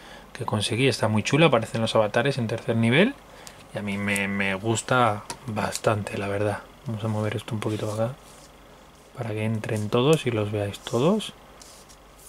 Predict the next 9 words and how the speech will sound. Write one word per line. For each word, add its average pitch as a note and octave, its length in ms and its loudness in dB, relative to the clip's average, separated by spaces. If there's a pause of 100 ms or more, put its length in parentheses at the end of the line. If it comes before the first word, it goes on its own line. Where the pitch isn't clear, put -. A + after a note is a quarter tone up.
(960)
Perdonadme, G#2+ 720 0
¿eh? G3+ 80 6 (1200)
Ya A#2 120 -2
sabéis A2+ 320 2
que G#2 420 -2
el G#2 200 -8
tema A#2+ 280 2
del A2+ 160 2
directo A#2+ 960 6